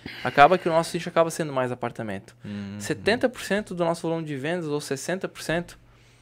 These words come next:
Speaker 1: não tenho a conta exata, mas
Speaker 2: Uhum.
Speaker 1: é apartamento.
Speaker 2: Apartamento.
Speaker 1: Apartamento, seja na planta ou pronto. E daí, onde é que tá o volume de apartamentos em Blumenau? Jardim Blumenau,
Speaker 2: Uhum.
Speaker 1: Vitor Conder,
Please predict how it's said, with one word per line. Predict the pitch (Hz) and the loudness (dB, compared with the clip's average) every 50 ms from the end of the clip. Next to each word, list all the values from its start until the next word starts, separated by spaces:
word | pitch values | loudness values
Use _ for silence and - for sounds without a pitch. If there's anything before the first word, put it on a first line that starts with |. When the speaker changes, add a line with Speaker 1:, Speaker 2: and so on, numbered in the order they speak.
| _ _ _ - | _ _ _ -10
Speaker 1:
não | 135 135 143 | -8 -8 -4
tenho | - 196 190 | -2 -2 -2
a | 180 | -2
conta | - 196 185 185 | 0 0 2 2
exata, | 175 170 175 147 127 - 131 | 4 8 8 8 8 8 4
mas | 110 107 107 107 | 2 4 4 4
Speaker 2:
Uhum. | 107 139 | 6 6
Speaker 1:
é | 143 151 156 | 6 6 4
apartamento. | 156 - 165 160 - 151 123 98 - - - | 4 2 2 0 0 0 -2 -2 -4 -4 -4
Speaker 2:
Apartamento. | 104 98 - - 104 104 101 95 98 - - - 147 | -4 -4 -4 -4 -6 -6 -6 -8 -8 -12 -14 -14 -6
Speaker 1:
Apartamento, | 127 - 123 135 135 143 127 139 135 | 2 4 4 4 4 2 -4 -4 -4
seja | - 135 135 131 | -4 -4 -2 -4
na | 127 | -4
planta | - - 131 143 151 - 135 | 0 0 0 0 0 -2 -6
ou | - | -6
pronto. | - 135 135 147 170 175 - 175 - - - - - - - | -2 -2 0 0 -2 -2 -6 -10 -10 -12 -20 -20 -20 -14 -8
E | - 135 | -2 4
daí, | 139 139 139 143 156 170 165 151 123 - - - - - | 8 10 10 10 10 8 6 4 2 0 -4 -16 -12 -8
onde | 143 156 175 | -4 0 0
é | 185 | 0
que | 180 - | 2 2
tá | - 165 | 2 0
o | 156 | 2
volume | 147 147 147 147 143 | 2 2 0 0 -2
de | 143 | -4
apartamentos | 139 - 143 135 139 131 131 131 127 | -6 -6 -6 -6 -6 -6 -8 -8 -8
em | 135 135 | -8 -8
Blumenau? | 131 131 131 127 120 110 101 95 - - _ - _ - _ _ _ _ - | -6 -4 -2 -2 -2 -2 -2 -4 -6 -14 _ -20 _ -20 _ _ _ _ -6
Jardim | 120 120 120 123 135 | -4 -4 -2 -2 -4
Blumenau, | 127 131 131 147 147 143 143 143 160 - | -4 -2 0 0 2 2 4 4 4 4
Speaker 2:
Uhum. | 101 98 101 101 101 95 90 90 90 90 92 101 | 2 0 0 0 -2 -6 -6 -6 -8 -8 -8 -8
Speaker 1:
Vitor | 131 139 147 - 160 151 139 | -6 -8 -4 0 0 0 0
Conder, | - - 147 147 160 180 190 226 240 240 | 0 -2 -2 -2 -2 0 0 0 0 0